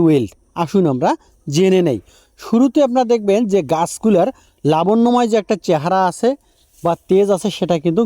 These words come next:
নষ্ট হয়ে যাবে। ডালপালা বা কুশির বৃদ্ধি কিন্তু অনেকটা কমে যাবে। যতই আপনার সার সেচ দেন না কেন গাছের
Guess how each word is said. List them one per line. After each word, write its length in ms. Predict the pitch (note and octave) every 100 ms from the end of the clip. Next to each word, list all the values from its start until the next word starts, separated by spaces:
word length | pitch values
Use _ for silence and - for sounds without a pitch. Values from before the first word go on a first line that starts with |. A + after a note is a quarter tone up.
| F#3+
নষ্ট 260 | E3 D3+ - E3
হয়ে 160 | D#3+ C#3+
যাবে। 200 | A#2+ G2 - _ _ _ _ _ -
ডালপালা 580 | E3 F3+ G3+ A3 A3 A3
বা 60 | A3 -
কুশির 300 | F#3 - F3
বৃদ্ধি 260 | E3+ D#3 F3+ E3+
কিন্তু 160 | F3 F#3 D3+
অনেকটা 280 | D3 - F3 F3+
কমে 200 | F3+ F#3
যাবে। 200 | F#3 F#3+ A#3+ _ - _ C#3+
যতই 440 | C#3 F#3+ A3 C4+ A#3+
আপনার 240 | A3+ A3+ -
সার 260 | - G3 F#3+
সেচ 180 | - G3 E3
দেন 120 | F3 E3
না 60 | D3
কেন 140 | D3+ G3+ C4+ - _ -
গাছের 380 | D3+ D#3+ -